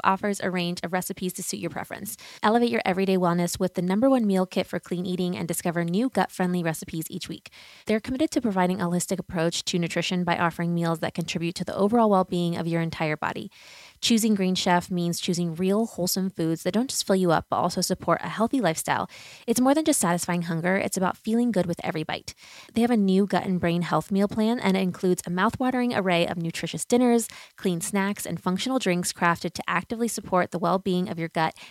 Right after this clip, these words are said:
and enhance cognitive health. Enjoy nutrient-dense, science-backed gut and brain health recipes. It improves digestion, reduces bloat, and also boosts energy and immunity. I really wanna eat well, especially for my gut and my brain,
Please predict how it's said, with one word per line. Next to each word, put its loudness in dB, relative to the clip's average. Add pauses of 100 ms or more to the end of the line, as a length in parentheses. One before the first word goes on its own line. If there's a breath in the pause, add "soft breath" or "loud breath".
and -2
enhance -2
cognitive -2
health. -8 (160)
Enjoy 6
nutrient-dense, 2
science-backed 0
gut 2
and 0
brain 2
health 0
recipes. -4
It 2
improves 0
digestion, 4
reduces 0
bloat, 8
and -2
also 0
boosts -4
energy 0
and 0
immunity. -6 (160)
I 2
really 6
wanna 4
eat -2
well, 2
especially 0
for -4
my -2
gut 2
and -2
my -2
brain, 4